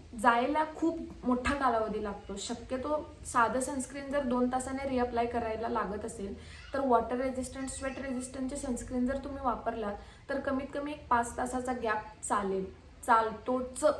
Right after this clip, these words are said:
चालेल नाही, चालतोच. टिप नंबर सिक्स, किती सनस्क्रीन लावायचं? आता खूप सेलिब्रिटीजचे व्हिडिओज आपण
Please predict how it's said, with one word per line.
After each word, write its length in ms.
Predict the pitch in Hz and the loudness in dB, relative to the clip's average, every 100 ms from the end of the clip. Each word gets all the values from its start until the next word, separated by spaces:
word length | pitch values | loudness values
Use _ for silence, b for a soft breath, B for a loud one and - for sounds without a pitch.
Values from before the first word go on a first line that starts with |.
| - - - - - - - - - | -2 -12 -20 -20 -20 -20 -20 -14 -2
चालेल 380 | 226 214 233 240 | 0 2 2 0
नाही, 160 | 202 | -2
चालतोच. 480 | - 208 190 190 170 - - - - - - - - - - | -2 -2 -2 -6 -8 -10 -18 -20 -20 -20 -20 -18 -18 -16 -8
टिप 160 | 330 311 | -6 0
नंबर 320 | 320 311 320 | 2 4 4
सिक्स, 300 | - 269 - - - - | 2 -2 -4 -6 -10 -6
किती 260 | 320 339 381 | -2 2 4
सनस्क्रीन 420 | 339 269 - 254 | 4 0 0 4
लावायचं? 520 | 247 202 196 190 202 202 - | 6 6 2 -4 -8 -8 -4
आता 220 | 233 254 | 0 0
खूप 720 | 262 - - 311 330 330 - | -2 -10 0 4 6 4 0
सेलिब्रिटीजचे 960 | - - 240 240 240 240 240 240 - 269 | -4 0 2 4 4 2 0 -4 -4 -4
व्हिडिओज 540 | 247 226 214 226 220 | -2 -2 2 2 2
आपण 460 | - 214 - 220 | 0 -4 0 0